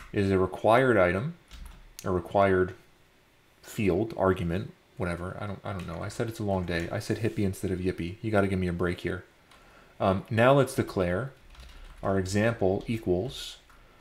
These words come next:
name, foo, description, a very nice item.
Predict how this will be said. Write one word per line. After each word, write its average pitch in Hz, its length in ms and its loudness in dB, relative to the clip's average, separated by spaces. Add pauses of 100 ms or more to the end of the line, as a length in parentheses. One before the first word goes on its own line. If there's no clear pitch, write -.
(400)
name, 90 440 -2 (1120)
foo, 92 460 0 (1200)
description, 123 1000 -4 (1300)
a 90 340 -2
very 92 800 -2
nice 90 600 -6 (180)
item. 87 360 -4